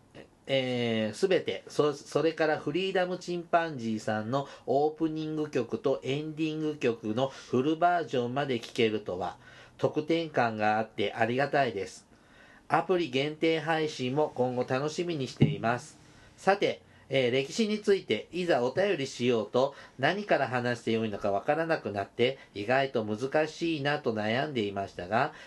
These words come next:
テーマの中に勉-、歴史勉強対策法というのがあったので、それでふと思い出したことがあるのでお話ししたいと思います。高校の時、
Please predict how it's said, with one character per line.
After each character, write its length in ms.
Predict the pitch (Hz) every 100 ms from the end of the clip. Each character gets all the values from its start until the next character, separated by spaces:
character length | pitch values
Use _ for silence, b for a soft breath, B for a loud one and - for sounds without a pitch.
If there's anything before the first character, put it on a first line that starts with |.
| B
テ 220 | 180 202
ー 40 | 196
マ 120 | 147
の 160 | 113
中 240 | 107 101 95
に 240 | 117 151 B -
勉-、 300 | 127 160 175
歴 300 | 120 143 190
史 160 | 185 196
勉 240 | 170 170
強 240 | 165 165 156
対 300 | 135 151 175
策 260 | 180 180
法 220 | - 180 180
と 160 | 175
い 80 | 165
う 100 | 160
の 120 | 160
が 160 | 131 107
あ 20 |
っ 60 | 110
た 140 | 98
の 140 | 95
で、 220 | 98 143 147 B
そ 160 | - 123
れ 140 | 151
で 100 | 170
ふ 140 | 175 208
と 160 | 131
思 340 | 107 113 131 160
い 60 |
出 160 | 165 180
し 80 | 175
た 140 | 143
こ 120 | -
と 160 | 113 113
が 200 | 104 107
あ 40 |
る 120 | 110 98
の 120 | 98
で 220 | 156 165 B B
お 80 | 113
話 560 | 117 120 120 - 175 -
し 60 |
し 40 | -
た 160 | 120
い 60 | 107
と 180 | - 185
思 220 | 123 98
い 100 | 90
ま 200 | 107 123
す。 120 | - B B B
高 240 | 180 214 226
校 240 | 214 214
の 140 | 202
時、 380 | 202 180 120 92